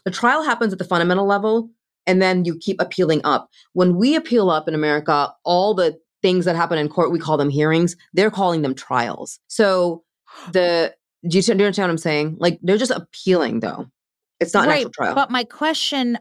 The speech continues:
Speaker 2: of when, because the acquit-, they were trying to get, they were acquitted.
Speaker 1: Right, because on the appellate level, that's what can happen. I mean, same thing happened in Nunn. Conviction vacated, conviction reinstated, conviction vacated, conviction reinstated.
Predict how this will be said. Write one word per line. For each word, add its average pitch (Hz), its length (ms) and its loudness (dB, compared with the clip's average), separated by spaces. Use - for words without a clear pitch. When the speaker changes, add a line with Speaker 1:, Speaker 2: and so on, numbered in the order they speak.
Speaker 2:
of 208 380 0
when, 254 580 0
because 226 640 -2
the 262 180 2
acquit-, - 640 -4
they 262 100 0
were 262 100 -2
trying 311 340 -4
to 226 80 -10
get, 254 200 -6
they 302 120 2
were 269 160 0
acquitted. - 540 -4
Speaker 1:
Right, 320 220 -2
because 226 540 0
on 202 120 2
the 214 80 2
appellate 233 380 0
level, 208 200 0
that's 170 240 -2
what 165 160 -4
can 170 120 -2
happen. 165 480 0
I 175 40 2
mean, 185 240 2
same 233 200 2
thing 254 100 2
happened 254 220 0
in 233 80 0
Nunn. 269 320 -6
Conviction 220 640 2
vacated, 180 640 0
conviction 233 500 2
reinstated, 208 680 0
conviction 233 460 2
vacated, 220 500 0
conviction 233 420 0
reinstated. 226 560 0